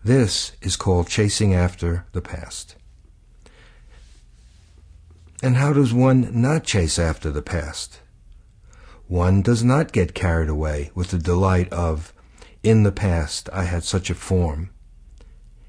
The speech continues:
In the past, I had such a feeling. In the past, I had such a perception. In the past, I had such a thought fabrication.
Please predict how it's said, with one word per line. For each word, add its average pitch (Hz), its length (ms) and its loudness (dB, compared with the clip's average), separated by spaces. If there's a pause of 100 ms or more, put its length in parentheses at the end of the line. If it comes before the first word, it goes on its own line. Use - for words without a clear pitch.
In 110 220 4
the 101 80 2
past, 87 500 0
I 82 100 -6
had 87 180 -2
such 95 260 -2
a 85 40 -2
feeling. 85 580 0 (1120)
In 113 240 6
the 107 80 4
past, 104 500 0
I 85 120 0
had 85 160 0
such 92 220 -2
a 87 60 -4
perception. - 680 -4 (1120)
In 104 220 6
the 95 100 4
past, 92 580 0 (100)
I 92 80 0
had 87 180 -2
such 90 300 -2
a 80 60 0
thought 117 340 -4
fabrication. 71 760 -10